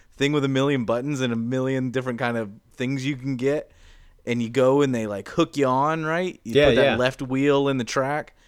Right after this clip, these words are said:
Speaker 1: and they pull you through, and there's, like, a disco light show.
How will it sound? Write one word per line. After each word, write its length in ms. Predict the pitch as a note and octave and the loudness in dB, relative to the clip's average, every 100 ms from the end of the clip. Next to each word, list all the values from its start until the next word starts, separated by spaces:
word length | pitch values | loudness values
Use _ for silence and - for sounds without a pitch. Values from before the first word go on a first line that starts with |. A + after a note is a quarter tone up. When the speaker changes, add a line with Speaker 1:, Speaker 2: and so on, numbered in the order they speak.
| _ _ | _ _
Speaker 1:
and 80 | G#2 | -10
they 80 | G#2 | -8
pull 220 | - C#3+ | 2 2
you 140 | C3+ | 2
through, 240 | B2 C3+ D3+ | 0 0 0
and 100 | D3 | 0
there's, 140 | A#2+ | -2
like, 140 | A2 G2 | -2 -6
a 40 | |
disco 420 | F2 B2+ - C3+ | -4 -4 2 2
light 280 | A#2 A#2+ C#3 | 4 0 -2
show. 500 | - D3+ C#3+ C#3 C#3 | -4 -2 2 2 -2